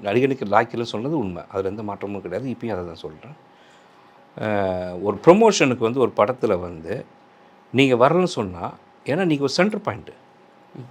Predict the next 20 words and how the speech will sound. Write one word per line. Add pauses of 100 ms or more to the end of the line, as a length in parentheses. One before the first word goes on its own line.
(100)
நீங்க
வந்து
நாங்க
ஏன்,
நீங்க,
நீங்க
வந்து
எங்களுக்கு
ஹீரோ. (720)
உங்களை
வந்து
நாங்க
வந்து (260)
வியாபாரம்
பண்ணணும். (160)
உங்களை, (300)
உங்களை
காமிச்சு
நாங்க
நாளை-,